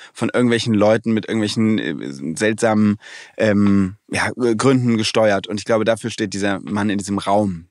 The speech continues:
der irgendwie auch hinter so einer Glastür ist und zu dem keiner hinkommt. Und es ist ja auch einfach geil gefilmt. Und ach, es ist, ich find, ich muss ihn sofort nochmal gucken.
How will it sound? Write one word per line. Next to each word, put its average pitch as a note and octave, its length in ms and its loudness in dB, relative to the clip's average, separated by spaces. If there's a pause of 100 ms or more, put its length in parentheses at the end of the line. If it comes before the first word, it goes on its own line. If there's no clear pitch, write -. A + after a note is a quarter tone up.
(120)
der G2+ 160 0
irgendwie G2+ 220 -2
auch F2 140 -2
hinter G#2+ 160 -2
so G#2+ 60 -2
einer G#2 120 0
Glastür G#2 500 -2
ist G#2 220 -2
und G2 140 -4
zu G#2+ 60 -6
dem G#2+ 120 0
keiner G#2 220 -2
hinkommt. G#2+ 560 0
Und F#2 180 -6 (560)
es A#2 100 -10
ist C3 80 -2
ja D#3+ 80 4
auch D#3 100 0
einfach D3 260 -2
geil C#3 240 2
gefilmt. D3 640 2
Und A2+ 160 -4
ach, - 200 -6
es - 220 -20
ist, - 100 -14
ich - 60 -16
find, - 200 -12
ich - 80 -12
muss A#2+ 160 0
ihn A2 100 0
sofort G2+ 320 -4
nochmal F2+ 200 -12
gucken. - 300 -14